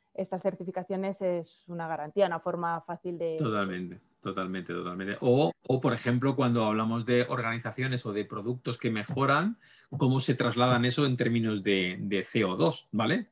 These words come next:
Speaker 2: También se hacen verificaciones para confirmar, pues, el contenido en las emisiones que se provocan en el ciclo de vida de un producto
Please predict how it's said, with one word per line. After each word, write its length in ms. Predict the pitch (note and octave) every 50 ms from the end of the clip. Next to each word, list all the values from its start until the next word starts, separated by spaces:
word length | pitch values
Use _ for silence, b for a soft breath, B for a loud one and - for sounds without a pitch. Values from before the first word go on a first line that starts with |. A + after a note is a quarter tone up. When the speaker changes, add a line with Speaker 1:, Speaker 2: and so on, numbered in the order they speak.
| _ _
Speaker 2:
También 300 | - A#2 G2 G2+ G#2 G2+
se 80 | G2+ G#2+
hacen 200 | G2 - G#2+ A2
verificaciones 680 | A2 G#2+ A2 G#2+ A#2+ A2+ _ - - B2+ B2 B2+ C#3 C#3
para 300 | - - C3+ A#2+ A#2 A#2
confirmar, 960 | - A#2+ A#2 A2+ - - A#2 A2 G2+ G#2 G#2 G#2+ A2 A#2 B2 C3 D3 F3+ - B B B B
pues, 180 | - B2 A#2 G#2+
el 160 | A#2+ A2 -
contenido 1040 | - A2+ A2 A2 G#2 A2 G#2+ A2+ A#2 A#2+ A#2+ A#2+ A#2+ A#2+ B2 B2 B2 B2 A#2+ A#2+ B2
en 80 | A#2+ G#2+
las 160 | G#2 - -
emisiones 560 | G2+ G2+ G2 - - A#2+ A#2 A2 A2 A2+ A#2+
que 80 | - -
se 100 | B2 A#2+
provocan 420 | - A2+ A2+ A#2 A#2+ - C3+ C3+
en 80 | B2 G#2+
el 120 | G#2 G#2
ciclo 240 | - - - - A#2
de 100 | A2 A2
vida 160 | A2+ A2+ A2+
de 80 | G#2+ A#2+
un 100 | A#2 A#2
producto 680 | - B2 A#2+ C#3+ E3+ E3+ - - - G#3 A#3+ C#4